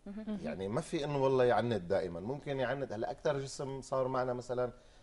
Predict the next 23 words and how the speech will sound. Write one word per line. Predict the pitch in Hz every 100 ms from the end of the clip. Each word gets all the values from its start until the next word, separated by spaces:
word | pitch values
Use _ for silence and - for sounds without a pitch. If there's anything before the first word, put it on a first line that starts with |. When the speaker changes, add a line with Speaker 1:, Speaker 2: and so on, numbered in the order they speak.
| -
Speaker 2:
لحد | - 131 123 123 -
ثلاثة | 117 110
وثلاثين | 131 127 117 131 123
يوم | 127 123
بالضبط، | 92 90 110 - -
هذا | 98 104 131
أكتر | - - 117
جسم | 107 120 117 107
عند | 117 117 113 92
إنه | 98 98 90
كتير. | - 95 - - - - -
بس | - 147
لا، | 151 -
أي | 147
جسم | 131 131 135 123
في | -
العالم | 117 95 120 123 127 - -
بيلتزم | 90 95 131 131 131
بنظام | 117 117 113 127 120
أكل، | 113 - 110
بمجهود | 101 95 95 107 131
رياضي | 123 131 131 123
يومي، | 127 127 131 127